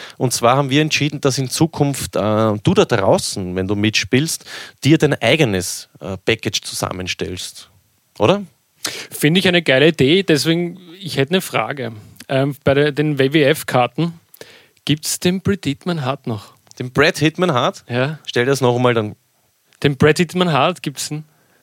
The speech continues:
Speaker 1: Den, äh, gibt's, de-, den gab's. Ich hab mir die Karten angeschaut und es war der Bret Hitman Hart dabei. Und ich geb zu, ich hab ihn rausgenommen. Den muss ich irgendwann in Ipsi schenken. Das ist ja
Speaker 2: Ah, den
Speaker 1: Insider,
Speaker 2: wollte ich
Speaker 1: aber
Speaker 2: haben.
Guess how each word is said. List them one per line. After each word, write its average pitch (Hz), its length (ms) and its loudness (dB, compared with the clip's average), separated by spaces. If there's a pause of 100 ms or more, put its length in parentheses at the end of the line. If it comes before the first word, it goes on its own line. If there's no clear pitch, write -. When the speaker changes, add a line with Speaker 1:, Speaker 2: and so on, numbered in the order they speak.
(140)
Speaker 1:
Den, 196 340 4 (180)
äh, 160 320 4
gibt's, - 480 -2
de-, 151 240 -4
den 139 240 2
gab's. 110 600 2 (400)
Ich 156 180 0
hab 147 60 4
mir 147 80 2
die 151 80 2
Karten 123 320 2
angeschaut 123 360 2
und 131 40 0
es 120 120 -2
war 123 100 6
der 123 80 6
Bret 120 320 2
Hitman 127 320 0
Hart 110 220 0
dabei. 104 400 2 (800)
Und 123 140 -2
ich 123 120 0
geb - 200 -4
zu, 135 120 2
ich 120 100 2
hab 120 80 0
ihn 131 100 2
rausgenommen. 90 640 -2 (1040)
Den 127 120 0
muss 135 180 2
ich 135 100 0
irgendwann 135 300 4
in 131 80 2
Ipsi 120 300 0
schenken. 90 380 -6
Das 104 120 0
ist 110 80 2
ja 113 80 6
Speaker 2:
Ah, - 40 6
den 147 80 4
Speaker 1:
Insider, 120 200 4
Speaker 2:
wollte 135 200 6
ich 104 60 2
Speaker 1:
aber 107 80 4
Speaker 2:
haben. 117 180 -4